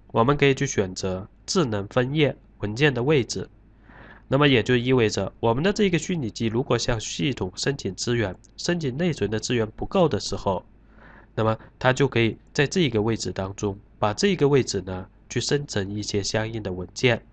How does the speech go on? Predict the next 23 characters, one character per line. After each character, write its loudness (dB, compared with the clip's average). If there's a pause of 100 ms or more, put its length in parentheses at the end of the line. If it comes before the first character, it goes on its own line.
(280)
作 4
为 2
我 -4
们 -6
的 -8
这 -6
个 -4
内 -6
存。 -6 (1300)
那 2
么 2 (200)
这 4
个 4
的 0
话， 2
就 -4
是 0
我 2
们 -12
智 -2
能 -6
分 -4
页 2